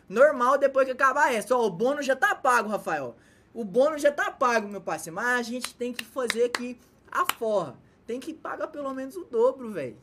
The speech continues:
O dobro. Não cai em cima não, Uga Uga. Beleza, o Uga Uga não caiu em cima de novo, rapaziada. Vambora.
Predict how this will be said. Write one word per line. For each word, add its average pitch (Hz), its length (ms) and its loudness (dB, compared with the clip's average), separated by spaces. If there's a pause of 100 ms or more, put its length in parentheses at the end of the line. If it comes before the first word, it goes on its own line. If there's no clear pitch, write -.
(160)
O 311 100 -10
dobro. 240 420 2
Não 220 120 -8
cai 247 160 -6
em 294 40 -8
cima 247 220 -8
não, 208 220 -6
Uga 170 160 -6
Uga. 131 260 -12 (240)
Beleza, 196 480 0
o - 20 -10
Uga 202 140 -4
Uga 196 220 -4
não 202 180 -6
caiu 220 340 -4
em 220 60 -4
cima 214 260 -6
de 190 160 -8
novo, 233 300 2
rapaziada. 190 640 -4
Vambora. 190 560 -2